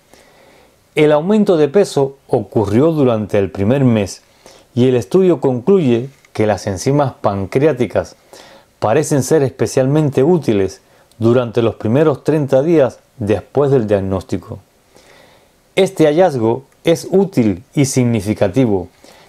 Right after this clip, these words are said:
ya que los ani-, los niños y los adultos con enfermedad celíaca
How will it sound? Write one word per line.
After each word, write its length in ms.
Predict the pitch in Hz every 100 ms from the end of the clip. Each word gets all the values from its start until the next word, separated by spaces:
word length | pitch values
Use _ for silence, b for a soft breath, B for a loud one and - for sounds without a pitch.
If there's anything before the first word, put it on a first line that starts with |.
| b
ya 200 | 104 113
que 140 | 113 135
los 180 | 120 110
ani-, 380 | 117 156 143 135
los 220 | 110 131
niños 500 | 160 156 117 - - _
y 80 | 127
los 240 | 117 -
adultos 480 | 104 139 165 135 113
con 180 | 117 110
enfermedad 560 | 101 - 101 95 107 139
celíaca 680 | 135 117 156 143 110 87